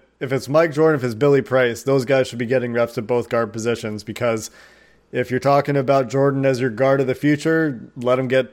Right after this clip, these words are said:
let him get reps in on both sides. Our next question comes from Queen City fan. Is there a reason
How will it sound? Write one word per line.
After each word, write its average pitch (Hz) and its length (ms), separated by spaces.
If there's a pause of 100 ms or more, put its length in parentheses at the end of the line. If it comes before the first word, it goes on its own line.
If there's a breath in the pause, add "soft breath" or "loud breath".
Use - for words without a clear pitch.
let 127 160
him 127 80
get 127 160
reps 127 240
in 131 100
on 120 100
both 113 200
sides. 107 360 (420 soft breath)
Our 135 100
next 165 220
question 165 380
comes 160 240
from 139 160
Queen 175 320
City 170 320
fan. 175 460 (500 soft breath)
Is 135 100
there 247 180
a 220 40
reason 151 580